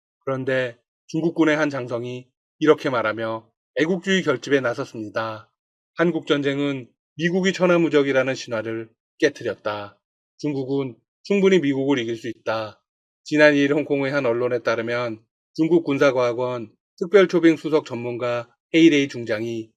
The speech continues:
이런 발언을 했습니다. "중국이 한국 전쟁에서 승리한 뒤 미국은 더 이상 중국의 군사적 침략을 감행하려 하지 않는다는 것을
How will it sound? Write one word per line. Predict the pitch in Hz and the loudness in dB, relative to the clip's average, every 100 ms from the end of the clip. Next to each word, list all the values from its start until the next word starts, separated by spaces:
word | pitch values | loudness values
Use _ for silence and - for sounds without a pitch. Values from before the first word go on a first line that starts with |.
| _ _ | _ _
이런 | 147 180 175 | 4 6 6
발언을 | 147 123 131 | 2 -2 0
했습니다. | 127 - 143 104 107 107 107 - _ _ _ _ - | -4 -4 -8 -8 -10 -10 -12 -18 _ _ _ _ -8
"중국이 | 147 139 135 147 127 - _ _ | -6 -6 -6 -6 -8 -12 _ _
한국 | 208 202 175 | -4 -2 0
전쟁에서 | 160 147 143 139 | 0 0 0 -2
승리한 | 139 135 123 113 107 | -4 -6 -6 -8 -8
뒤 | 113 117 - _ _ _ _ - | -12 -12 -16 _ _ _ _ -10
미국은 | 143 139 135 139 127 113 _ _ - | -6 -4 -2 -2 -4 -10 _ _ 2
더 | 156 | 4
이상 | 165 170 | 6 4
중국의 | 151 139 135 139 | 0 -4 0 0
군사적 | 135 135 131 127 | 0 -4 -4 -6
침략을 | 131 120 113 120 117 110 _ _ _ | -10 -8 -8 -6 -8 -10 _ _ _
감행하려 | 135 156 156 151 151 | -2 0 2 4 4
하지 | 143 147 | 4 2
않는다는 | 120 123 117 117 117 | 0 -6 -6 -6 -8
것을 | 110 113 113 | -10 -10 -10